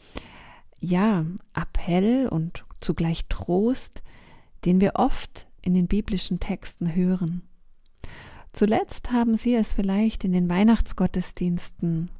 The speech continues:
bewusst gehört, als der Engel den Hirten die frohe Botschaft verkündet.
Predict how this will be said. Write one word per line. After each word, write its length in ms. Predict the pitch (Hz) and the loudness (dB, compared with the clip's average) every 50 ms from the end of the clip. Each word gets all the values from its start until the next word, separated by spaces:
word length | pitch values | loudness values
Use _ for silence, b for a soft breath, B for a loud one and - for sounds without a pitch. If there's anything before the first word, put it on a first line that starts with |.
| - _ _ | -18 _ _
bewusst 640 | 170 170 98 156 180 214 - - - - - - - | 0 0 2 0 0 0 -2 -4 -8 -8 -10 -14 -6
gehört, 760 | - 180 185 170 - 196 185 202 208 214 220 - - - b b b b b b b b b b b b b b - | -4 -4 -4 0 0 2 2 4 4 2 2 0 -6 -12 b b b b b b b b b b b b b b -6
als 160 | 175 - - | -6 -2 0
der 220 | - 185 - - | 0 -2 0 0
Engel 300 | - 202 240 254 233 208 | 0 4 4 6 4 4
den 300 | 196 185 180 180 - - | 4 2 2 0 0 0
Hirten 440 | - 226 226 - - 202 190 185 180 | -2 -2 -2 -2 0 0 2 2 0
die 100 | 185 180 | 0 -2
frohe 400 | - - - - 190 220 240 240 | -2 -4 -4 -2 2 2 2 6
Botschaft 640 | 233 - - 220 - - - - 156 156 - - | 6 8 6 6 6 0 -4 -6 -6 -6 -6 -6
verkündet. 760 | - - - - - - 160 156 156 156 160 - - - - | -4 -4 -4 -4 -4 -4 -4 -2 -4 -4 -6 -8 -12 -16 -20